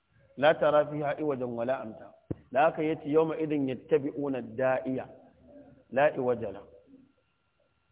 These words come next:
Wa khashi'atil aswatu lirrahmani fala tasma'u illa hamsa.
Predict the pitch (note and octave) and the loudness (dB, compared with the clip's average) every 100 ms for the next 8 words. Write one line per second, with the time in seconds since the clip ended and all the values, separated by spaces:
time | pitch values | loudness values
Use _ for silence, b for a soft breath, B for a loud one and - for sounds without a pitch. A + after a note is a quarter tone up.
0 | _ - A#2 E3+ E3 E3+ C#3+ C#3+ C#3 D3 | _ -8 -2 -2 0 -2 -2 -4 -2 -4
1 | - C3+ C#3 C#3 B2+ A2 A2 G#2+ A2+ B2 | -4 0 0 0 -6 -6 -8 -8 -4 -2
2 | A#2+ A#2+ A#2+ D3 D#3 D3 C3+ C3+ B2 G#2+ | -4 -6 0 0 0 -6 -4 -6 -6 -6
3 | B2 A#2 A2+ A2+ A#2 | -4 -4 -6 -10 -12